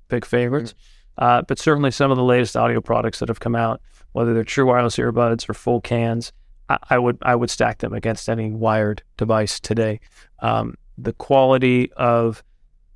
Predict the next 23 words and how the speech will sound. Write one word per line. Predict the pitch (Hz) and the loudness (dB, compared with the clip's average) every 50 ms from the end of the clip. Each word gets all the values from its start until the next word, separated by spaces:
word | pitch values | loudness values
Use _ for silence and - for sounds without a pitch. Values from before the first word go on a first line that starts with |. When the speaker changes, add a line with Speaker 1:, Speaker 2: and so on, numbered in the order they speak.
| - - - | -20 -16 -4
Speaker 1:
the | 131 127 123 | -2 -2 0
technology, | - - 123 117 - 127 123 123 120 120 120 113 120 117 | 0 0 -2 0 0 2 2 4 4 2 2 0 -2 -2
the | 113 110 | -2 -4
fit, | - - 135 127 131 | -2 -2 -2 -2 -2
the | - 123 | -6 -8
finish, | - - 131 120 120 120 120 - - - - _ _ _ _ _ - | -4 -2 0 0 0 0 -2 -4 -6 -10 -16 _ _ _ _ _ -6
and | - 120 | -2 0
then, | 120 117 117 | 0 0 0
of | 113 - | -2 -2
course, | - 123 120 117 - - - - | 0 2 2 2 2 -2 -8 -6
you | - | -4
know, | 120 117 | -4 -4
just | 113 - 120 - - | -2 -4 -4 -2 -2
the | 117 | -2
wireless | 110 117 113 117 117 113 110 - - | -2 -2 -2 -2 -2 -2 -2 -2 -4
audio. | 117 113 113 113 113 113 - - | -4 -4 -4 -4 -6 -6 -8 -4
I, | - 147 - - - _ _ - | -4 -4 -4 -4 -10 _ _ -2
I | 156 135 | 0 0
have | 131 - | 0 -2
to | - 117 | -4 -2
tell | - 131 127 120 | 0 0 2 2
you, | 120 117 110 - - - - - _ - - | 2 0 -2 -4 -10 -20 -20 -20 _ -12 -4
um, | - 120 117 117 113 117 - | -2 -2 0 -2 -2 -6 -8